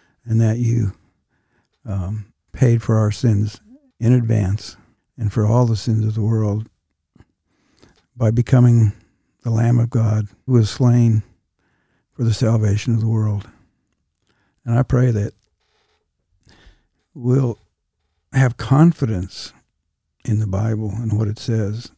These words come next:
This is not a made-up story. This is a story that was written hundreds and almost a thousand years before it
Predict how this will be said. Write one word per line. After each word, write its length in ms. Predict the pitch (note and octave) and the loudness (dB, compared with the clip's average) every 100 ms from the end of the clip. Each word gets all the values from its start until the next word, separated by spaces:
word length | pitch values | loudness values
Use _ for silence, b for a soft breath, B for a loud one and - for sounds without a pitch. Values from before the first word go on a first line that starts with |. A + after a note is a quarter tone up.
| _ _ | _ _
This 220 | B2+ C3+ | -8 -2
is 120 | A#2+ | -2
not 280 | G#2+ A2+ C3 | 0 0 2
a 40 | C3 | 2
made-up 380 | B2 B2 A#2 | 2 0 -2
story. 640 | - - A#2 A2+ G#2+ A#2 - _ _ _ _ | -6 -6 -2 -2 -4 -8 -14 _ _ _ _
This 100 | A#2 | -4
is 160 | A#2+ A2 | -2 0
a 80 | A#2 | -2
story 340 | - B2 B2 | -2 0 0
that 140 | A2+ G2 | 0 0
was 260 | A#2 A2 | -2 -2
written 440 | A2+ A#2 B2+ G2+ G#2 _ _ _ _ _ _ | -2 -2 0 -2 -4 _ _ _ _ _ _
hundreds 520 | - C3+ C3 B2+ A#2 | 4 6 6 4 2
and 240 | A#2 A2+ - _ _ _ b b b b b b b b _ _ A#2 | 0 0 -4 _ _ _ b b b b b b b b _ _ 0
almost 360 | B2 C3+ - | 4 4 4
a 40 | B2+ | -2
thousand 600 | - A2 C#3 C#3 B2+ A#2+ | -2 0 4 4 4 4
years 460 | B2 C3 C3 B2 | 4 6 6 4
before 540 | G#2+ A2 - A#2+ A#2+ | 2 -2 0 2 2
it 120 | A2 | 0